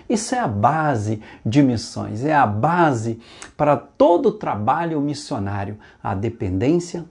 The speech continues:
do poder do Espírito Santo. E a visão de que todos precisam ser alcançados em todos os lugares.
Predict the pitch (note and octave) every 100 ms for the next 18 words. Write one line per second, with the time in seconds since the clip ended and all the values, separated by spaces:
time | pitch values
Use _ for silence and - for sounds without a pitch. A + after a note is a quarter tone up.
0 | - B2+ - G2 A2+ B2+ B2 A#2 A2+ -
1 | A#2+ A2 C3 - G2+ G2+ - - - -
2 | - G#3 E3 C3+ A2 A#3 C4+ F3 - -
3 | D3+ - - - G#3 D4 E4 - - _
4 | C4+ B3 - C#3 D3+ G#3 G#3 D3+ A#2 A#2
5 | G3+ G#3+ - C3 C#3+ D3 - _ _ _
6 | - D#3 A2+ - E3+ E3 A#2+ G2+ A#2 A2
7 | G#2 G2+ G#2+ G#2 -